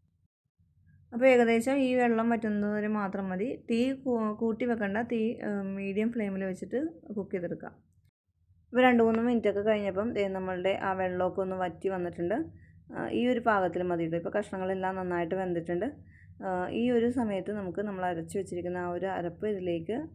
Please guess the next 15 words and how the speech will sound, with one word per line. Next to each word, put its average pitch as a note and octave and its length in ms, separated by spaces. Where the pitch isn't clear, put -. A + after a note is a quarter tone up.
ആ, F#3+ 40
ഇട്ട് E3+ 140
കൊടുക്കാം. D#3+ 280
അപ്പോൾ A#3 180
ഞാൻ A#3 180
ഇത് A3 100
ചെറുതായിട്ടൊരു A#3 560
വെള്ളം A#3+ 200
ഉണ്ട്, G3+ 120
അത് G3+ 120
കുഴപ്പമില്ല, G3+ 420
അരപ്പ്, F3 300
ആ, - 20
ഇട്ട് A3 140
കൊടുക്കാൻ F#3 300